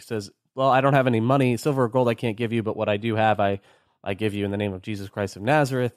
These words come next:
rise up and walk." And the guy gets up, he walks, he's healed, and then he goes into the temple with them. And then I realized that the one consistent theme throughout everything that God does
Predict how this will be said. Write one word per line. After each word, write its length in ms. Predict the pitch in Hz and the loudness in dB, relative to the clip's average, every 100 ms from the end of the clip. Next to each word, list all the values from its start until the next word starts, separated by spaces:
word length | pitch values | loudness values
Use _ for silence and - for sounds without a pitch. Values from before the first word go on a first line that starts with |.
| _ | _
rise 320 | - 98 101 101 | -8 -4 -4 -4
up 240 | 92 _ - | -8 _ -16
and 140 | 117 | -6
walk." 360 | 180 208 - _ _ _ _ _ | 0 0 -2 _ _ _ _ _
And 80 | - | -6
the 60 | 117 | 0
guy 160 | 123 | 0
gets 260 | 117 131 - | 2 0 2
up, 160 | 123 - | 0 0
he 80 | |
walks, 340 | 107 123 127 - | 0 2 2 -2
he's 160 | 98 | -10
healed, 440 | - 160 131 113 - _ _ _ _ 131 | 0 4 4 2 -4 _ _ _ _ -6
and 160 | 127 | -2
then 80 | 131 | 0
he 100 | 131 | 0
goes 300 | 117 127 123 | 2 2 2
into 160 | 117 110 | -2 -4
the 80 | |
temple 320 | 107 120 101 95 | -6 -6 -6 -2
with 220 | 117 - | -2 -2
them. 260 | 98 92 - | -6 -6 -6
And 160 | 117 | -2
then 80 | 151 | 0
I 60 | 190 | 2
realized 380 | 139 127 123 | 2 2 2
that 100 | 123 | -2
the 80 | 120 | -6
one 320 | 110 127 165 | 0 0 0
consistent 560 | 175 123 - 143 143 110 | 0 -4 -4 -6 -6 -10
theme 320 | - 135 117 | -8 -6 -4
throughout 280 | 117 113 107 | -2 -2 0
everything 380 | 120 143 147 147 | -4 -6 -6 -4
that 140 | 120 101 | -4 0
God 300 | 110 110 101 | 0 0 0
does 400 | 104 123 151 | -2 -2 -4